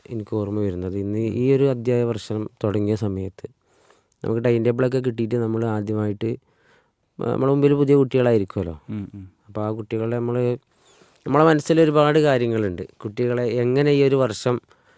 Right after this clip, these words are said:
Speaker 1: കൊണ്ടുപോകണമെന്ന് കൃത്യമായ പ്ലാനിങ് ഓരോ അധ്യാപകനും മൊത്തത്തിലുണ്ട്. അതുപോലെ ഓരോ ക്ലാസ്സിൽ പോകുമ്പോഴും, ആ, ടീച്ചിങ് ബാ-, പിന്നെ കാര്യങ്ങളൊക്കെ, നോട്ടും കാര്യങ്ങളൊക്കെ തയ്യാറാക്കുക എന്നുള്ള മറ്റൊരു വിഷയമാണെങ്കിലും നമ്മളെ കുട്ടികളെ എങ്ങനെ പോകണം,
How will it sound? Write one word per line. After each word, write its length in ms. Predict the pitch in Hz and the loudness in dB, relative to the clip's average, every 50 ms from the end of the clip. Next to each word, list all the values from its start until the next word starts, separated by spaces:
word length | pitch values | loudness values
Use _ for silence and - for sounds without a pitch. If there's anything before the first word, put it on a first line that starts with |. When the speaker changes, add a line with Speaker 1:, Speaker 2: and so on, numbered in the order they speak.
| _ _ _ | _ _ _
Speaker 1:
കൊണ്ടുപോകണമെന്ന് 760 | - 127 127 127 131 135 131 127 127 131 131 131 131 135 135 127 - - _ - | -2 0 2 4 6 6 6 4 4 2 0 0 0 -2 -2 -6 -10 -16 _ -14
കൃത്യമായ 360 | 131 127 135 143 143 151 156 | -6 -2 0 2 2 2 2
പ്ലാനിങ് 440 | 151 151 151 143 139 139 139 139 143 | 2 2 2 4 4 4 4 4 4
ഓരോ 220 | 139 135 135 135 | 4 4 4 4
അധ്യാപകനും 680 | 131 123 117 123 120 120 123 123 127 123 127 135 - - _ _ _ _ _ _ _ _ _ _ _ _ _ - | 4 4 4 4 4 4 2 2 2 2 0 -2 -4 -8 _ _ _ _ _ _ _ _ _ _ _ _ _ -6
മൊത്തത്തിലുണ്ട്. 720 | 127 127 131 156 151 147 185 180 180 165 151 165 180 190 190 - - | -6 -2 0 -2 2 4 4 4 4 6 6 6 4 4 2 0 0
അതുപോലെ 320 | 151 143 143 147 143 139 | 2 4 4 4 4 6
ഓരോ 280 | 135 139 143 156 185 196 | 6 6 6 6 4 4
ക്ലാസ്സിൽ 340 | 185 185 165 151 - 156 151 | 4 4 2 2 2 0 2
പോകുമ്പോഴും, 680 | 151 147 131 127 131 127 123 131 131 139 151 143 123 _ _ _ _ _ _ - | 4 4 4 4 2 2 2 2 2 2 0 -4 -10 _ _ _ _ _ _ -10
ആ, 300 | - 127 123 120 120 117 | -6 -2 -2 0 0 -2
ടീച്ചിങ് 460 | 110 110 120 120 120 - 135 135 131 | -2 -2 -2 -2 -2 -2 -2 -2 0
ബാ-, 540 | 139 139 139 139 139 117 87 87 - 120 120 | 0 0 2 0 0 -2 -4 -6 -8 -4 -2
പിന്നെ 420 | 131 127 123 123 127 123 120 117 113 | 0 0 0 2 2 2 2 0 0
കാര്യങ്ങളൊക്കെ, 560 | 117 123 120 117 123 123 123 131 131 123 131 | 0 0 0 2 0 0 0 0 0 0 0
നോട്ടും 360 | 127 127 123 117 - 131 127 | 2 2 0 0 0 -2 0
കാര്യങ്ങളൊക്കെ 720 | 127 127 123 123 123 120 123 127 123 113 - 127 123 127 - _ _ _ _ _ _ _ - | 0 0 0 0 0 0 -2 -2 -4 -4 -4 -4 -4 -4 -8 _ _ _ _ _ _ _ -2
തയ്യാറാക്കുക 480 | 131 131 131 131 135 135 135 120 - 135 | 0 2 4 4 4 2 2 0 0 0
എന്നുള്ള 200 | 131 131 127 135 | 0 2 2 2
മറ്റൊരു 320 | 131 123 110 - 147 147 | 2 0 2 4 4 4
വിഷയമാണെങ്കിലും 720 | 139 123 - - 131 117 113 113 107 107 107 117 127 139 127 _ _ _ | 4 4 2 0 0 0 0 0 0 0 -2 -2 -4 -4 -8 _ _ _
നമ്മളെ 200 | - 113 123 135 | -4 -2 0 0
കുട്ടികളെ 520 | 131 - 131 - _ - 170 175 196 196 190 | -2 -2 -8 -12 _ 0 2 4 4 4 4
എങ്ങനെ 220 | 180 170 160 156 | 4 4 4 4
പോകണം, 520 | 156 147 135 127 123 127 127 127 123 - | 4 4 4 4 4 2 2 0 -2 -4